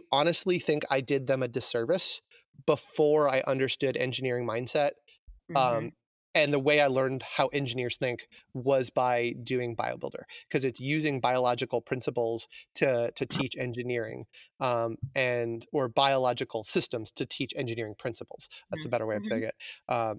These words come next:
Speaker 1: and I can actually remember the moment that I was in Natalie's lab. Um, <laughs> it was either twenty twelve or twenty thirteen,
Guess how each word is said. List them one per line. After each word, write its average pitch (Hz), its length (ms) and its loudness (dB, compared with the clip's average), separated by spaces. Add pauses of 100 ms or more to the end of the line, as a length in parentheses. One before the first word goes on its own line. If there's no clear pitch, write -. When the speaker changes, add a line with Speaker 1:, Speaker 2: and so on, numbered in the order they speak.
Speaker 1:
and 147 160 4
I 143 80 6
can 151 160 4
actually 147 240 2
remember 139 400 2
the 147 80 2
moment 135 400 2
that 120 100 2
I 120 60 4
was 120 140 0
in 135 220 0
Natalie's 123 360 2
lab. 117 340 0 (300)
Um, 113 260 -2
<laughs> - 200 -4
it 180 120 2
was 151 140 2
either 143 180 4
twenty 151 280 2
twelve 143 260 4
or 131 60 2
twenty 131 240 0
thirteen, 123 480 -2